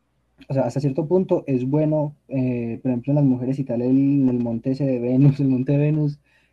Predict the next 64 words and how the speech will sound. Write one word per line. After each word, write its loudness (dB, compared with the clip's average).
el -2
pelo -2
protege -2
y -2
toda -6
la -2
cosa, -10
o -18
sea, -8
hasta -16
cierto -4
nivel. 6
Y 4
aquí 4
ya 6
me 6
va 6
a 6
saltar 2
la 4
feminazi 2
esa 0
que, -6
ah, -6
que -8
no, -4
que -12
la -4
mujer 0
verá -2
cómo, -8
bueno, -2
sí, -16
la -6
mujer -6
verá 4
cómo 2
lleva 6
su -6
cuerpo. -4
Pero, 4
o -4
sea, 4
es -4
que 0
yo 4
creo 2
que 2
hay 6
de 4
niveles 4
a 2
niveles, 0
¿no? 0
Porque -14
una -2
cosa -4
es -10
que -12
tenga -6
pelitos, -2
pero, -2
marica, -2
hay -8